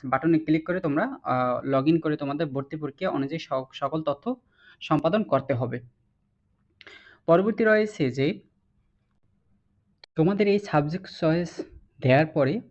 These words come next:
পরবর্তী রয়েছে তোমাদের এসএসসি পরীক্ষার, আহ, সনদপত্র এবং নম্বরপত্র। জাহাঙ্গীরনগর বিশ্ববিদ্যালয় মেডিকেল সেন্টার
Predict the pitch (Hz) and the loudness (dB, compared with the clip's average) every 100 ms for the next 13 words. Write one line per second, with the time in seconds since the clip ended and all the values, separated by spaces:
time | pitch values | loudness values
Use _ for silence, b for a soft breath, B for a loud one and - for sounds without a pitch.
0 | - 147 170 202 208 208 214 175 170 180 | 4 4 4 -2 -2 -2 0 2 2 2
1 | 180 156 170 - 196 165 147 - 196 247 | 0 0 0 -4 0 0 0 -2 -4 -6
2 | B B B B B 135 127 120 - - | B B B B B 0 0 -2 -8 -18
3 | - - 156 185 - 180 185 190 143 143 | -8 4 4 4 0 -2 0 0 2 0
4 | 147 139 143 165 - 123 - 214 - b | 0 2 4 4 2 -4 -4 -6 -6 b
5 | b b 160 156 190 202 202 175 175 185 | b b 2 4 4 0 0 -2 -4 -4
6 | 175 180 185 165 147 151 160 156 151 143 | -4 0 2 2 2 0 -2 -2 -2 0